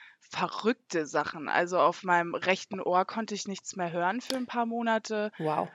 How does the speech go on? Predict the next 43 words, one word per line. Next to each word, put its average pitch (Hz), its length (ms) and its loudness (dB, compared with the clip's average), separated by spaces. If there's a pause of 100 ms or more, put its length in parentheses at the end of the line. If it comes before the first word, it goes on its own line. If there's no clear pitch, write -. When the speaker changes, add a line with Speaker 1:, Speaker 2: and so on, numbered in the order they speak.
(160)
Speaker 1:
Ähm, 185 640 4 (120)
mein 180 300 4
linker 196 400 2
Daumen 196 540 2
war 233 180 6
taub 226 460 2
die 220 100 -8
ganze 220 320 0
Schwangerschaft. 208 720 -4
Also 170 220 -2
so 175 180 -6
total 190 540 0
verrückte 196 680 -2 (480)
Sachen. 214 500 4 (140)
Speaker 2:
Ja. 208 460 10 (120)
Speaker 1:
Und 208 200 4
die, 196 180 6 (120)
ja, 208 220 12
die 208 160 2
Ärzte 220 420 10
haben 226 140 6
dann 214 200 6
halt 202 160 10
auch 190 100 2
immer 190 220 0
gesagt, 190 380 2
"Na 208 140 4
ja, 208 160 8
da 196 120 6
können 214 220 -6
wir 220 100 2
jetzt 202 200 0
nichts 202 240 -6
machen. 277 360 -2 (400)
Wir 208 80 -10
sind 226 180 -2
halt 202 160 4
schwanger, 226 400 4
damit 208 260 0
müssen 196 280 -6
Sie 180 100 -6
leben." 143 420 -4 (340)
Speaker 2:
Mhm, 175 420 0